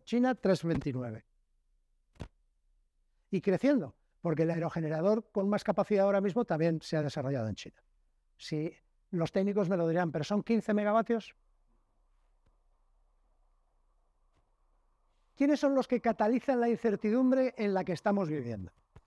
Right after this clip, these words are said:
Bueno, pues un conflicto que se está generalizando entre Estados Unidos y China,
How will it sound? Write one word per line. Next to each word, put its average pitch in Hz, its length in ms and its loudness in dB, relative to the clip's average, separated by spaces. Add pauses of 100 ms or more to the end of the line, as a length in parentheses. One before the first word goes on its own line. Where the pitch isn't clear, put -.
(200)
Bueno, 190 180 0
pues 147 160 -4
un 247 100 0
conflicto 247 520 0
que 214 80 -2
se 180 100 -4
está 196 180 0
generalizando 214 760 0
entre 175 200 -2
Estados 180 340 -4
Unidos 196 280 -4
y 220 60 -2
China, 294 380 2